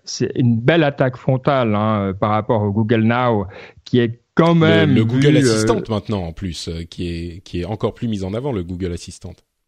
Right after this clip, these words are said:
Speaker 1: Bah, disons que c'est, c'est, voilà, ils, ils veulent, ils veulent récupérer tout ce qui est contextuel. On sait que le
Speaker 2: Mhm.
Speaker 1: rêve,
Speaker 2: Le
Speaker 1: hein,
Speaker 2: Now
Speaker 1: de
Speaker 2: on Tap,
Speaker 1: Google,
Speaker 2: tout ça, oui.
Speaker 1: voilà, c'est de finir ta phrase, euh, mettre le produit devant tes yeux avant même que tu saches que tu veux le chercher, et cetera.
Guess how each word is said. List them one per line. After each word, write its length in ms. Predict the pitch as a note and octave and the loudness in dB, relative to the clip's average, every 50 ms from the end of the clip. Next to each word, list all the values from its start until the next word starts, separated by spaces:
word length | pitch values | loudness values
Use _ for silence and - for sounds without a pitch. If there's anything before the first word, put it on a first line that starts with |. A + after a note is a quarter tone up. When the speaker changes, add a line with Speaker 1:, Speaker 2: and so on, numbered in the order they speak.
| _ _ _ _ _ _ _ _ _ _ - | _ _ _ _ _ _ _ _ _ _ 0
Speaker 1:
Bah, 200 | D3 D#3 D3+ E3 | 0 0 2 2
disons 360 | D3+ D3+ D#3+ D#3+ G3+ G3+ F#3+ - | 2 2 2 2 2 2 2 0
que 80 | - | 0
c'est, 180 | - D3 C3 B2+ | 2 2 2 2
c'est, 220 | - - - B2 | 2 0 0 0
voilà, 320 | A2 A#2+ C#3 F3 D#3 A#2+ A#2 | 2 2 2 2 2 2 0
ils, 200 | C3 C#3 C3+ D3 | 0 0 0 0
ils 100 | C#3 B2+ | 2 4
veulent, 280 | C3+ C#3 C3 B2+ C3 - | 4 4 4 2 2 0
ils 120 | C3+ B2+ | 0 0
veulent 320 | B2 C3+ - D3 C3 B2 | 0 0 0 2 2 2
récupérer 880 | A#2+ A2 C#3+ D#3 - F3 D#3+ - - D#3+ D3 C#3 C3+ D3 D3 D3 C#3 C3 | 4 4 2 2 2 0 0 2 2 2 2 2 2 2 2 2 0 0
tout 80 | - D#3 | 0 -2
ce 140 | C3+ - - | -2 -2 0
qui 160 | C#3+ C3+ C#3 | 2 2 4
est 180 | C3+ B2 A2+ A#2 | 4 2 0 -2
contextuel. 720 | - C#3 C#3 B2 - C#3 - - - C#3 - D#3 G3 G3 | 0 0 0 2 0 0 -2 -2 0 2 2 4 4 2
On 120 | D3 B2+ | 2 0
sait 180 | B2 - D#3+ D3+ | 0 0 0 2
que 100 | - C3+ | 2 2
le 140 | A2+ A2+ G#2+ | 2 2 2
Speaker 2:
Mhm. 60 | G2+ | 2
Speaker 1:
rêve, 280 | B2 C3+ C#3 C#3 B2 G#2+ | 2 2 4 4 2 2
Speaker 2:
Le 80 | G#2+ | 2
Speaker 1:
hein, 40 | G#2 | 2
Speaker 2:
Now 120 | G#2+ G#2+ | 2 2
Speaker 1:
de 60 | A2 G#2+ | 2 2
Speaker 2:
on 160 | G#2 - - | 2 0 0
Tap, 260 | A#2+ B2 - B2+ A#2+ | 2 2 2 2 2
Speaker 1:
Google, 100 | A2 G#2+ | 0 -2
Speaker 2:
tout 80 | G#2 F#2+ | -4 -4
ça, 260 | - - A#2 A2+ G2 | -4 -4 -2 -2 -2
oui. 180 | F2+ F2+ F2 E2 - _ _ _ _ _ _ _ _ _ _ - | -4 -6 -10 -12 -16 _ _ _ _ _ _ _ _ _ _ -4
Speaker 1:
voilà, 460 | F#2 A#2 B2+ C3+ C#3+ C#3 A#2+ G#2+ G#2+ | -2 0 0 2 2 0 0 -2 -2
c'est 260 | G#2+ - B2+ A#2+ A2+ A2 | -4 -2 -2 -2 0 2
de 500 | B2 C3+ D3 D3+ D#3 D#3+ D3+ D3+ C#3+ B2+ | 2 4 4 4 4 4 2 2 0 -2
finir 540 | A2 - - F3+ E3+ D3+ D3+ E3 E3 D#3+ - | -4 -2 0 2 2 2 2 0 0 0 0
ta 160 | - C3+ C3 | 0 0 -2
phrase, 680 | - - C#3 C3+ C#3 C#3+ D3 D3+ D3+ D3+ D3 B2+ A2+ A#2+ | -2 -2 0 0 2 2 0 0 0 0 0 0 0 0
euh, 240 | A#2 A#2 A#2 A#2 A#2 | 2 2 2 2 2
mettre 320 | A#2 B2+ C3+ C#3+ C#3 - C#3+ | 2 2 2 2 2 0 -2
le 60 | B2+ | -2
produit 360 | - D3 C3+ B2+ B2+ C#3 C#3 | 0 0 0 2 2 0 0
devant 160 | B2 B2+ B2+ | 2 0 0
tes 140 | B2 - C3+ | 0 0 0
yeux 500 | B2+ A#2+ B2 C3 C3 C3 C3 C3 B2+ A#2+ | 0 2 2 2 4 4 4 4 4 2
avant 220 | A2 G#2+ A#2+ B2 | 2 2 2 2
même 180 | C3 C3 C3 B2 | 2 2 0 0
que 80 | C3 B2 | -2 -2
tu 180 | A#2 - A2+ | -2 -2 -2
saches 300 | A2 - C#3+ B2+ A2+ - | 0 0 0 0 0 0
que 60 | - | -2
tu 320 | A2+ G#2+ - - A#2 A2 G#2+ | -2 -2 -2 0 0 0 2
veux 100 | G#2 A2+ | 2 2
le 80 | A2 | 0
chercher, 400 | G#2 - A#2+ A2+ G#2 - - B2+ | 0 0 0 0 0 2 2 2
et 60 | A2+ G#2+ | 2 2
cetera. 560 | - A#2+ G#2 - G#2+ G2 G#2+ C3 E3 F#3 F3+ | 0 -2 0 0 0 2 2 2 0 0 -2